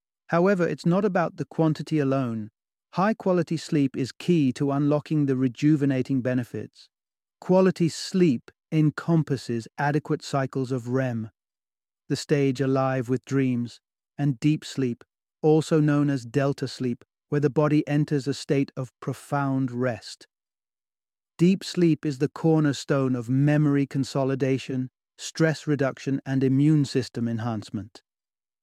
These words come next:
Thanks to tech advancements, you can take charge of monitoring and improving your sleep cycles.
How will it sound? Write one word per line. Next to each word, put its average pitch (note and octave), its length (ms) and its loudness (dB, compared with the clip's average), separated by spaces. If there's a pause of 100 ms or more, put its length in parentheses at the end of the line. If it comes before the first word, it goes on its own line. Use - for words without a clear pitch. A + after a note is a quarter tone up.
(140)
Thanks G#3 300 0
to G3 100 0
tech F#3 260 0
advancements, B2+ 720 -2 (200)
you E3+ 140 0
can F3+ 140 0
take E3+ 260 0
charge E3 380 0
of C3 120 0
monitoring C#3+ 680 2
and C#3+ 180 0
improving C#3+ 600 0
your C3 160 0
sleep C#3+ 340 -2
cycles. A#2 640 -6